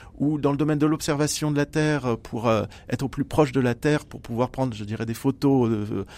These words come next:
avec, euh, une, la meilleure résolution possible, eh bien, on a des constellations qui se mettent en place, c'est-à-dire, euh, non pas un satellite qu'on envoie, mais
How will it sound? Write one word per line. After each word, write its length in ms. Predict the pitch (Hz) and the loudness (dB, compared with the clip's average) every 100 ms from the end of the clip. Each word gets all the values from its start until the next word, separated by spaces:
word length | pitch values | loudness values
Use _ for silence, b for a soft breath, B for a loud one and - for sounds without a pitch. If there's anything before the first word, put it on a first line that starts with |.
| B B | B B
avec, 360 | 110 110 123 120 | -2 0 0 0
euh, 400 | 107 104 104 107 | 2 2 2 0
une, 380 | 117 120 107 104 | -2 -4 -6 -6
la 120 | 104 | -4
meilleure 240 | 113 120 120 | 0 0 2
résolution 440 | 123 120 117 120 | 2 0 -2 -4
possible, 520 | 110 117 208 220 170 B B B B | -4 -2 -2 0 -2 B B B B
eh 80 | 123 | -4
bien, 300 | 127 165 190 | 2 2 2
on 160 | 131 139 | 0 0
a 80 | 156 | 0
des 220 | 127 127 - - - | -2 -4 -14 -20 -8
constellations 800 | 185 - 170 156 - 160 160 165 | -6 0 2 2 0 -2 -2 -4
qui 160 | - | -8
se 160 | 123 123 | -10 -6
mettent 200 | 135 - | -6 -4
en 120 | 139 | -6
place, 400 | - 135 185 - | -4 -2 -2 -4
c'est-à-dire, 320 | 117 110 123 110 | -6 -4 -4 -4
euh, 60 | 98 B B - | -8 B B -8
non 140 | 127 | -6
pas 260 | 139 135 - | -2 -2 -2
un 100 | 175 | -4
satellite 460 | 175 160 - 156 151 | 0 -2 -2 -6 -6
qu'on 160 | - 131 | -6 -6
envoie, 420 | 127 127 156 208 | -4 -2 0 0
mais 360 | 139 147 175 | 0 0 0